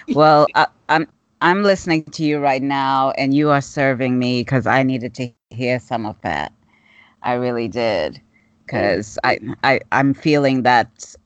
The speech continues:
Speaker 2: you know, s-, since I'm still settling in here in Ghana, I'm feeling some of that, um, you know, that I'm unraveling.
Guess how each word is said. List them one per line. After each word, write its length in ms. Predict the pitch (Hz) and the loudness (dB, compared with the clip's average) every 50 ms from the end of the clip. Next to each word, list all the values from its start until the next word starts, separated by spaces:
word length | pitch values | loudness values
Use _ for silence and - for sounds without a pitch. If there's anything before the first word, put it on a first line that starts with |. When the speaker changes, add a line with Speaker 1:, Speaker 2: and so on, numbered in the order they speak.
| _ - | _ -8
Speaker 2:
you 120 | 131 139 | -6 -4
know, 120 | 127 123 123 | -2 -2 -4
s-, 240 | 120 - - - - _ | -4 -8 -14 -20 -20 _
since 300 | - - 151 143 139 - 139 | -14 -8 -4 -4 -4 -2 -2
I'm 140 | 131 131 127 | -2 -2 -2
still 360 | - - - 151 143 135 135 | -4 -4 -2 0 2 2 0
settling 580 | - - - 135 117 117 120 120 120 117 117 - | 0 -2 -2 0 0 0 0 -2 -2 -2 -4 -4
in 220 | - 123 127 123 | -4 -4 -2 -2
here 280 | 123 123 123 113 117 113 | -2 -2 -2 0 0 0
in 140 | 113 120 110 | 0 0 0
Ghana, 300 | 117 117 117 117 117 110 | 0 0 0 0 -2 -2
I'm 160 | 113 120 120 | -4 -4 -6
feeling 440 | 120 - 139 131 127 123 123 120 117 | -6 -4 -2 0 0 0 0 -2 -4
some 240 | - - 120 117 | -4 -4 -2 -2
of 140 | 117 110 - | -2 -4 -4
that, 360 | - - 117 113 113 113 117 - _ _ _ _ - - - - _ _ - | 0 0 2 4 2 2 0 -2 _ _ _ _ -20 -20 -20 -20 _ _ -2
um, 500 | 117 117 110 104 101 101 95 - - - | 0 2 2 4 4 2 2 0 -2 -8
you 220 | - - 120 135 120 | -8 -4 -2 0 2
know, 320 | 113 104 95 85 92 95 - | 2 2 0 0 -2 -6 -4
that 180 | - 127 117 - | -2 0 0 0
I'm 320 | - 104 123 117 113 113 - - - | 0 0 -2 -2 -2 -4 -4 -2 0
unraveling. 920 | 120 123 123 123 123 120 120 117 117 110 98 101 98 85 95 98 117 110 | 0 2 2 2 2 2 2 2 0 -2 -2 -2 -2 -2 -2 -4 -6 -8